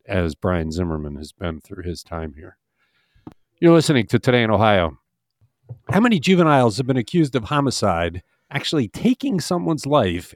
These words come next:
in twenty twenty-three so far, setting a record? And let's talk about what stands out from these cases. Laura, this was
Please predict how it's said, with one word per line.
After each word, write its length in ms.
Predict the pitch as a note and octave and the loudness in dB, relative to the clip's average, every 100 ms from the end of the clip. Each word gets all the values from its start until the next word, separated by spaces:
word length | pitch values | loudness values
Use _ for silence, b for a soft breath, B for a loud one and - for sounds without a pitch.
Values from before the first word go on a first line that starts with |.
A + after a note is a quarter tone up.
| - | -6
in 140 | B2+ | -6
twenty 340 | - E3+ D#3+ | -4 -2 -2
twenty-three 680 | D3 - E3 D#3 B2 C#3+ C#3+ | -4 -6 -4 -4 -6 -4 -4
so 260 | - C3 A#2 | -4 -2 -2
far, 560 | - D3+ B2 G#2 A#2+ - | 0 4 4 4 2 -2
setting 380 | - A#2+ G2+ | -2 -2 -2
a 40 | F#2+ | -2
record? 480 | F#2 F#2 - B2 A2+ b b b | 0 -2 -4 -12 -12 b b b
And 100 | C3 | -6
let's 220 | E3 D#3+ | -4 -4
talk 260 | - F#3+ - | -4 -4 -2
about 260 | C3 C#3 A#2 | 2 2 2
what 160 | B2+ | 0
stands 380 | - - C#3+ A#2+ | 0 -2 0 2
out 220 | B2+ B2+ | 2 2
from 160 | - G#2+ | -2 0
these 200 | G#2+ G2 | 0 0
cases. 560 | - A#2 - F#2 E2 - b b | 0 0 -2 -8 -14 -18 b b
Laura, 240 | F#3 E3+ | 2 4
this 220 | F3+ - | 4 4
was 320 | E3 G#2+ E2+ | 4 2 0